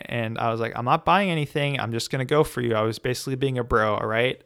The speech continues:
And <laughs> so we go to this next shop where it's more of, like, a souvenir shop. And I go in, I wait five minutes, I go out, and then I'm like, "Okay, now let's go to the Golden Temple." And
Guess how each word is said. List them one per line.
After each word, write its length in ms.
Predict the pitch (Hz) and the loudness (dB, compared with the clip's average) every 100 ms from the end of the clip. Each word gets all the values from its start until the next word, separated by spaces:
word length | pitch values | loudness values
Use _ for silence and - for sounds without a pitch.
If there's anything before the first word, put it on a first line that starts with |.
| _ | _
And 600 | - 120 120 117 127 110 - | -2 2 2 2 2 0 -2
<laughs> 60 | |
so 180 | - - | -2 4
we 120 | 131 | 6
go 100 | 135 | 8
to 80 | 151 | 8
this 220 | 175 160 | 8 2
next 220 | 151 160 - | 4 4 4
shop 460 | - 113 113 113 - - | 4 6 4 2 -6 -2
where 180 | 135 123 | 4 4
it's 120 | 123 | 6
more 120 | 139 | 4
of, 80 | 135 | 6
like, 100 | 139 | 4
a 60 | 131 | 2
souvenir 440 | - 135 127 123 | 2 2 2 0
shop. 460 | 120 - 110 113 - _ | 0 2 2 2 -4 _
And 560 | 131 117 113 113 117 117 - _ _ | -2 0 0 -2 -6 -8 -12 _ _
I 140 | - 120 | -4 2
go 280 | 127 131 | 6 6
in, 360 | 131 131 131 131 - | 6 4 2 -2 -6
I 140 | 120 | -2
wait 260 | 113 120 - | 4 2 4
five 240 | 127 117 | 2 2
minutes, 400 | 120 120 117 - - | 2 0 0 -2 -6
I 100 | 117 | -2
go 180 | 127 117 | 2 6
out, 260 | 117 117 | 8 6
and 80 | 120 | 4
then 80 | 117 | -2
I'm 100 | 117 | 0
like, 380 | 117 113 - - _ 123 | 2 0 -2 -14 _ 0
"Okay, 360 | 120 120 107 110 | 4 4 4 2
now 120 | 113 | 2
let's 240 | 113 113 | 2 2
go 260 | - 123 117 | 4 6 6
to 140 | - | 4
the 100 | 123 | 0
Golden 260 | 117 117 110 | 4 2 2
Temple." 500 | - 175 - - - - | 0 0 0 -2 -2 -2
And 280 | 120 113 | -2 -2